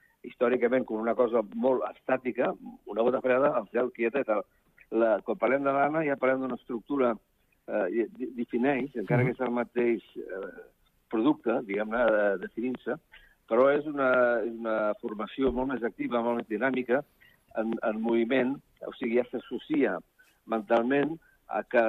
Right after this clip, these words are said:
Speaker 1: la dana es mourà i es pot, es pot activar, desactivar, in-,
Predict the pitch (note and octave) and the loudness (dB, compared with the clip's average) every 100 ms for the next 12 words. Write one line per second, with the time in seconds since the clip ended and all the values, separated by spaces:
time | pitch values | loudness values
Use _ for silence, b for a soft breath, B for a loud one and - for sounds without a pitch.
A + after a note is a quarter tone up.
0 | G2+ A2 A2 C3 C3 C3+ C3+ - A2+ A#2+ | 2 2 2 4 4 0 -2 -4 -8 -4
1 | A#2+ A#2+ B2 B2+ C3+ - - A2+ - B2 | 0 4 4 4 0 -8 -10 -8 -4 -4
2 | A#2 _ - B2 A#2 - C3 - A#2 - | -4 _ -8 -8 -4 0 0 0 -10 -4
3 | C3 B2+ B2+ C3 _ _ A2 G#2+ A#2+ - | 0 2 2 -2 _ _ -8 -4 -6 -4
4 | A2+ A#2 B2 C3+ _ _ A#2 A2 | -2 0 0 -4 _ _ -8 -8